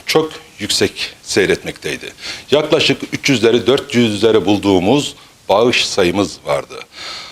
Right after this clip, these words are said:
Ancak pandeminin gelmesiyle birlikte bağış sayılarımız çok düştü. İki bin yirmi dört yılının ilk dokuz ayında maalesef ki organ bağış sayımız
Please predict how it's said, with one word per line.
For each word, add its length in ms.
Ancak 360
pandeminin 880
gelmesiyle 640
birlikte 580
bağış 260
sayılarımız 760
çok 360
düştü. 380
İki 220
bin 140
yirmi 320
dört 260
yılının 260
ilk 300
dokuz 560
ayında 640
maalesef 580
ki 300
organ 360
bağış 280
sayımız 840